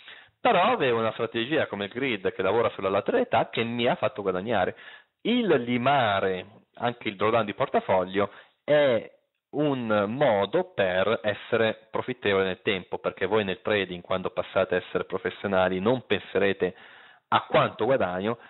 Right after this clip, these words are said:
ma penserete a quanto rischio, ok? Quindi penserete a contenere più che altro la perdita. Ok?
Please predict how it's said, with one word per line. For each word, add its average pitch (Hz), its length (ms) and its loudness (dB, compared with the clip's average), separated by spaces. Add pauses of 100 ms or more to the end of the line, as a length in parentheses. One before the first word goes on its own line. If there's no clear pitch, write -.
(140)
ma 113 160 0
penserete 110 480 0
a 101 60 -4
quanto 104 640 -2
rischio, 95 480 -4 (320)
ok? 92 280 -2
Quindi 98 240 -4
penserete 104 480 0
a 101 60 0
contenere 120 800 0
più 113 160 -8
che 120 80 0
altro 98 300 -2
la 98 100 -4
perdita. 92 500 -4 (1200)
Ok? 123 400 2